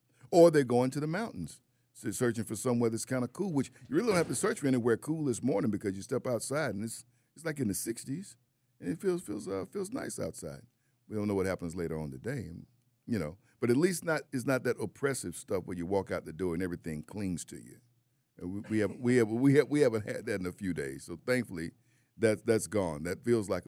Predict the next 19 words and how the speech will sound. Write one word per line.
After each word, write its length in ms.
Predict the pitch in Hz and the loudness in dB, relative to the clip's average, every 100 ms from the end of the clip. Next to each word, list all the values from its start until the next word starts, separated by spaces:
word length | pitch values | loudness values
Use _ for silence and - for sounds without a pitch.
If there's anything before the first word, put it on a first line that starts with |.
| - | -6
and, 240 | 95 92 | -4 -2
um, 480 | 92 90 90 90 92 - | 0 0 0 -2 -8 -12
you 80 | 151 | -8
know, 140 | 110 | -6
hey, 320 | 104 170 113 - _ _ _ _ _ _ _ _ _ _ _ _ | 4 4 4 -2 _ _ _ _ _ _ _ _ _ _ _ _
anybody 360 | 113 127 123 117 | -2 2 2 2
listening 360 | 113 110 101 87 | 0 -2 -6 -8
to 240 | 92 82 | -6 -6
us, 180 | 78 - | -6 -12
you 140 | - 82 | -8 -4
know, 220 | 90 78 78 | -2 -4 -2
college 260 | 110 104 | -2 -2
football 380 | - 95 95 87 | -4 -6 -2 -2
season 320 | - 87 78 71 | -2 -6 -8 -6
really 180 | 87 | -6
kicked 260 | 78 95 - | -6 -10 -10
into 140 | 78 | -10
gear 180 | 71 76 | -8 -10
yesterday. 480 | 71 69 - 69 69 | -10 -10 -12 -14 -16